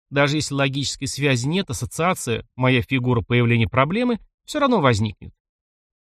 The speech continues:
Случайность иногда приводит к самым неожиданным последствиям, даже если сразу это не очевидно. Укрывшись за грузовиком от грозного всепроникающего взгляда особиста, я нос к носу столкнулся с незнакомым прапорщиком в промасленной робе.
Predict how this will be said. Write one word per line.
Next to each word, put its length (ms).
Случайность 580
иногда 300
приводит 420
к 40
самым 300
неожиданным 440
последствиям, 760
даже 220
если 160
сразу 380
это 180
не 120
очевидно. 580
Укрывшись 600
за 100
грузовиком 640
от 100
грозного 460
всепроникающего 880
взгляда 440
особиста, 600
я 160
нос 180
к 100
носу 300
столкнулся 560
с 140
незнакомым 580
прапорщиком 640
в 80
промасленной 560
робе. 380